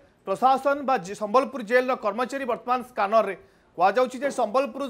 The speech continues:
ଜେଲ୍ରେ ତମାମ ଅନିୟମିତ କାର୍ଯ୍ୟ ସାମ୍ନାକୁ ଆସୁଛି ଏବଂ ଏ ନେଇ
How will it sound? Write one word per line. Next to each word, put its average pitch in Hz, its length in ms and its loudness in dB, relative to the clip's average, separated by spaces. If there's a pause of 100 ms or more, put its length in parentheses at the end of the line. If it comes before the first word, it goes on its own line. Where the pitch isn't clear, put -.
ଜେଲ୍ରେ 254 340 4 (120)
ତମାମ 247 280 2 (120)
ଅନିୟମିତ 247 300 -4 (100)
କାର୍ଯ୍ୟ 226 340 0
ସାମ୍ନାକୁ 220 320 -2
ଆସୁଛି 208 340 -4 (380)
ଏବଂ 208 220 0
ଏ 240 100 6
ନେଇ 285 160 -2